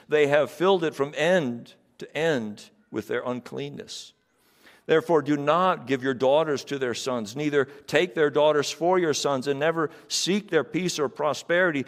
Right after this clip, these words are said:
that you may be strong and eat the good of the land and leave it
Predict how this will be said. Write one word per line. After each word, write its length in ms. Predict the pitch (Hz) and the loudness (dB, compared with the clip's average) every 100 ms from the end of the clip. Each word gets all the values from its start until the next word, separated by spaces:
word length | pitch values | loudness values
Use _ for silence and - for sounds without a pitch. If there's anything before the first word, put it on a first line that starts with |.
| - | -6
that 180 | - 143 | -2 -2
you 80 | 160 | 0
may 160 | 139 135 | -2 -2
be 120 | 127 | -2
strong 600 | - - 151 175 185 180 | -4 0 2 4 4 2
and 160 | 127 | -4
eat 200 | 151 131 | -4 -6
the 80 | - | -8
good 420 | 113 170 185 190 | -6 0 2 2
of 140 | 165 120 | 0 0
the 80 | 123 | 0
land 480 | 127 151 165 175 | 2 2 2 0
and 260 | 165 117 123 | -2 -4 -2
leave 260 | 214 233 123 | 0 0 2
it 240 | 117 - | -2 -4